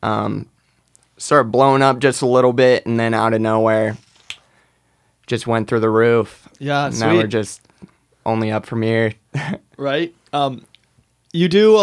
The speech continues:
Speaker 2: lot of different videos, but mainly what I've seen that has kinda blown up is your,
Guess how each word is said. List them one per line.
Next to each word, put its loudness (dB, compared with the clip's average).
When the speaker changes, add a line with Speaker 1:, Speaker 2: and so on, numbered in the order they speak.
Speaker 2:
lot 4
of -4
different -4
videos, 0
but 0
mainly 0
what 4
I've 0
seen -4
that -2
has -10
kinda -4
blown 0
up 0
is -4
your, 0